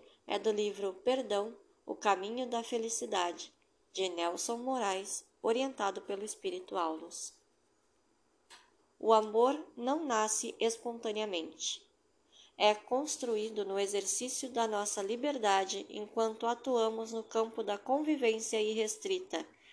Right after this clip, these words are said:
necessária e obrigatória que a vida, sabiamente, através das circunstâncias, nos impõe. Capítulo seis. Exercitando o amor.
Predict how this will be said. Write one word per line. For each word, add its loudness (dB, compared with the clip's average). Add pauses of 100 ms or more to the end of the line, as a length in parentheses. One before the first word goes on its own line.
(120)
necessária 2 (260)
e 6
obrigatória 4
que -4
a 2
vida, -2 (380)
sabiamente, 0 (200)
através 4
das -2
circunstâncias, -4 (220)
nos -4
impõe. -2 (920)
Capítulo 2
seis. 0 (320)
Exercitando 0
o 2
amor. -2